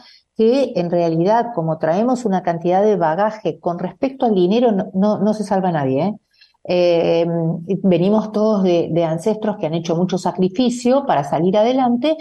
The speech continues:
y entonces el dinero es un, es un elemento dentro de, de este, de este país, por lo menos, es un elemento vital de aprendizaje.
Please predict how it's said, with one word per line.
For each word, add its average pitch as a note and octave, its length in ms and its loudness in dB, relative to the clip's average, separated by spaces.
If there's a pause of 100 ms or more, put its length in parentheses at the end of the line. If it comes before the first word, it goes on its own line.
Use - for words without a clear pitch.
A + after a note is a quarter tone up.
(260)
y F3 60 -4
entonces A3+ 360 0
el G3 160 0
dinero B3 460 0 (280)
es - 200 -6
un, A#3 160 2
es - 260 -4
un A3+ 80 2
elemento G3 600 0
dentro F#3 520 0
de, D3+ 260 0
de D3+ 140 0
este, E3+ 420 -2
de D#3 160 0
este D#3 260 -4
país, G3 360 2
por D3 180 -4
lo G3+ 120 0
menos, A#3+ 320 0
es A3+ 140 -6
un A3+ 100 2
elemento A3 560 0 (360)
vital G3 540 0
de C4 100 2
aprendizaje. E3 1000 -2